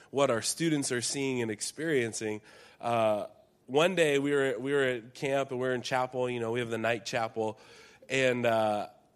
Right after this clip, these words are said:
I had to leave. I had to go take care of some, some business around the camp, and so chapel was going on, and it was getting ready to wrap up the session, and I was walking back, and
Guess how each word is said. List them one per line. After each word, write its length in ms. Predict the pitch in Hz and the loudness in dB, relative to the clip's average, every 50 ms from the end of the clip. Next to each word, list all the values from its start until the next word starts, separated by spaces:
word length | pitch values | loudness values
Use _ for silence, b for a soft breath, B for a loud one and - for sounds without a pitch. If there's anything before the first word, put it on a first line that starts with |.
| _ - | _ 2
I 120 | 131 156 | 4 4
had 180 | 175 175 160 147 | 4 4 2 0
to 60 | 135 | 0
leave. 480 | 127 127 143 147 135 123 117 117 117 | -2 0 0 0 0 -2 -2 -4 -4
I 40 | 123 | -4
had 120 | 123 127 127 | -4 -4 -4
to 60 | 123 | -4
go 140 | 127 123 120 | -4 -4 -4
take 240 | - 139 120 117 | -2 -4 -6 -6
care 200 | - - 131 127 | -6 -6 -4 -4
of 80 | 123 120 | -4 -4
some, 240 | - 120 117 117 110 - | -4 -4 -4 -6 -6 -8
some 220 | - - 120 110 | -6 -6 -4 -2
business 440 | 113 120 123 120 123 123 120 113 - | -2 -2 -2 -2 -2 -4 -4 -4 -4
around 280 | 117 117 117 117 113 | -2 0 0 0 0
the 80 | 110 104 | -2 -6
camp, 480 | - - 139 127 123 120 120 117 - 113 | -6 -6 -4 -2 -2 -2 -2 -4 -6 -8
and 120 | 110 107 | -8 -6
so 300 | - - 113 110 107 101 B B B B B B B - | -4 -2 0 0 0 0 B B B B B B B 0
chapel 340 | - 170 156 156 151 147 | 2 4 4 4 2 2
was 140 | 143 143 135 | 0 0 0
going 280 | 135 139 135 131 127 131 | 2 2 4 4 4 4
on, 280 | 123 127 127 127 123 | 4 6 6 6 4
and 120 | 123 117 120 | 4 2 2
it 80 | 127 | 0
was 120 | 127 123 117 | 0 -2 -2
getting 160 | 135 131 131 | -2 0 0
ready 140 | 131 127 120 | 2 2 2
to 60 | 113 | 2
wrap 300 | 110 120 123 120 - - | 4 4 4 4 2 -2
up 140 | 120 117 - | -10 -12 -10
the 100 | 110 104 | -8 -6
session, 580 | - - 131 131 131 - - 131 120 117 113 | -4 -2 -2 -4 -4 -6 -6 -6 -4 -4 -4
and 140 | 110 104 104 - b b b b b b b b b b _ - | -4 -6 -8 -10 b b b b b b b b b b _ -4
I 100 | 131 135 | -2 0
was 220 | 127 123 117 117 | 0 -2 -2 -2
walking 640 | 120 127 135 151 185 180 - - 156 135 120 113 | -2 0 0 0 0 -2 -4 -4 -4 -4 -4 -4
back, 500 | 107 110 135 151 139 113 110 113 - - - | -4 -4 -2 0 0 0 0 -2 -6 -12 -10
and 260 | 123 123 120 117 113 | -8 -6 -6 -6 -8